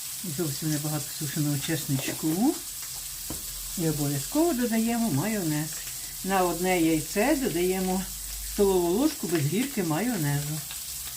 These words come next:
Ось так, на два яйця десь дві столові ложки.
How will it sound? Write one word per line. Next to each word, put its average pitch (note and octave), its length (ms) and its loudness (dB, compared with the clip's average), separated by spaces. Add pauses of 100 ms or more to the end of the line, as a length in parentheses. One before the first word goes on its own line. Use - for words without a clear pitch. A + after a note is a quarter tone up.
(1600)
Ось D#3+ 180 -4
так, C#3+ 160 -4
на D3 100 0
два E3+ 180 -2
яйця G#3 400 0
десь E3+ 140 -4 (380)
дві F#3+ 180 -2
столові D#3 380 -2
ложки. D3+ 320 -6